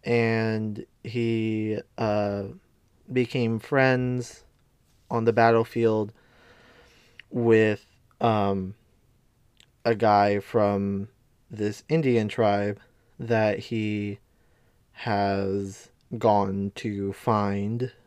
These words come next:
because, um, his buddy was killed in battle. Um, so right off the <laughs> bat, uh, movie gets real dark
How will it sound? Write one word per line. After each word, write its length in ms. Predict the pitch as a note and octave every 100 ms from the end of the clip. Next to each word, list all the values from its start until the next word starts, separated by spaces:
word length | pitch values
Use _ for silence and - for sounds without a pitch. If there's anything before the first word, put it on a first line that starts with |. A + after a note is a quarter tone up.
| - A#2+
because, 720 | A2+ - B2 G#2+ G#2 G#2 G#2+ G#2 G#2+ -
um, 480 | - G#2+ G#2 G2+ G2+ - _ - - _ _ _ _ _
his 280 | - A#2+ G#2
buddy 680 | A2+ A2 G#2+ G#2+ G#2 G2+ A2 _ _ _ _ _ _ -
was 920 | B2 A2 A2 G#2 G2+ G2+ G2+ G2+ - -
killed 340 | - C3 B2+
in 140 | A#2 G#2+
battle. 640 | G#2+ G#2+ G#2 G#2 G#2 A#2 _ _ _ _ _ -
Um, 460 | A2+ G#2 G2 G2 - _ _ -
so 180 | -
right 340 | C3 D3+ A3 C#4+
off 260 | D4 -
the 140 | - B2
<laughs> 260 | A2 - B2+
bat, 240 | G#2 - _ _ _ _ - - - - _ -
uh, 220 | A#2+ A2
movie 280 | B2 E3 D#3
gets 280 | C3 -
real 180 | C#3 D3+
dark 260 | B2 A#2+